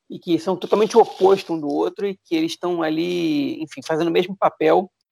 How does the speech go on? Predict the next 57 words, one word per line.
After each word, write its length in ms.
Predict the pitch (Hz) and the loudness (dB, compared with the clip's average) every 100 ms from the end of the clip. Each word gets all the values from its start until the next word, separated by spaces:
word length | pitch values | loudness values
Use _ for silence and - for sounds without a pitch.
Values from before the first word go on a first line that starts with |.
| - _ _ | -20 _ _
Só 140 | - 190 | -16 -8
que 80 | |
o 20 | 175 | -4
Guidon 220 | 214 220 | -4 -2
Saar 220 | 190 196 | 0 2
já 100 | 233 | 2
disse 320 | 175 185 202 | 0 -4 -6
que 80 | - | -4
não 160 | 165 180 | -4 -4
senta 260 | 170 156 | -6 -6
com 100 | 156 | -4
o 20 | |
Netanyahu, 560 | 165 165 220 190 190 214 - _ - | -4 -2 0 2 2 -2 -10 _ -10
é, 960 | 165 165 160 156 147 143 143 139 151 180 | -2 0 0 0 -2 -2 -2 -2 -6 -8
mas, 320 | 165 160 196 | -2 0 0
enfim, 400 | 220 - 156 143 - | -2 -6 -6 -6 -4
é, 300 | 339 - - _ - | -4 -4 -12 _ -12
o 60 | |
Guidon 180 | 262 202 | -2 -2
Saar 140 | 202 214 | -2 -10
tá 80 | |
começando 260 | - 214 214 | -10 -6 -4
a 40 | |
perder 260 | 220 220 190 | -2 0 2
os 120 | 214 | 2
votos 480 | - 220 - - - _ - | 4 0 0 -12 -18 _ -8
que 160 | - | -4
não 160 | 226 330 | 0 0
são 220 | - 226 | 0 0
dele, 280 | 156 170 170 | 0 0 0
né? 200 | 165 170 | -2 -6
Que 80 | - | -6
estavam 280 | 185 180 | -6 -4
indo 180 | 220 170 | -8 -6
pra 160 | 185 160 | 0 2
ele 80 | 165 | 4
por 140 | 175 | 2
acidente, 580 | 180 226 180 196 320 - _ _ _ _ | 0 -4 -4 -4 -8 -14 _ _ _ _
e 60 | 247 | -2
tão 240 | 254 440 | -2 0
indo 180 | 392 269 | -6 -6
principalmente 460 | 208 240 202 202 - | -8 -6 -6 -6 -10
pro, 240 | 269 208 | -6 -6
pro, 300 | - 175 147 | -2 -2 -2
pro, 580 | - 156 135 127 127 123 | -4 -6 -4 -4 -6 -10
pro 180 | - 139 | -8 -2
Yesh 240 | 135 143 | -2 0
Atid 260 | 160 - 156 | -2 0 0
do 80 | 147 | 2
Yair 180 | 143 160 | 2 4
Lapid 380 | 185 - 339 415 | 0 0 -4 -2
e 100 | 359 | -2
pro, 380 | 359 359 339 | 0 0 0
talvez 300 | 247 180 175 | 2 2 0
um 80 | 185 | -2
pouco 240 | - 180 - | -2 -2 -2
pro, 360 | 196 170 147 | 0 0 -2